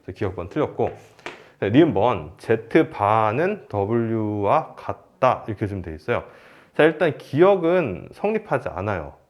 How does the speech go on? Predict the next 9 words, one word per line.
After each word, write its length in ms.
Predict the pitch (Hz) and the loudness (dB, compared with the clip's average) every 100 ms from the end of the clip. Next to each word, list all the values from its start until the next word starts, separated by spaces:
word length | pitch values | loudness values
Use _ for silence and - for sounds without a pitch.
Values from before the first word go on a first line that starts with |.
| _ | _
그러니까 220 | 92 87 | -2 -2
방정식의, 760 | 107 107 117 110 98 156 208 - - - _ 90 | -4 0 0 -2 0 0 0 -8 -20 -20 _ -8
에, 160 | 90 | -8
실근이다 640 | 90 156 160 139 131 101 98 | -4 -4 -2 2 4 2 2
라고 200 | 101 95 | -4 -2
볼 160 | 110 | -4
수는 200 | 101 101 | -4 -8
없습니다. 560 | 82 - 110 85 120 160 | -8 -6 -6 0 0 0
그런데 460 | 139 131 156 107 | 0 2 4 0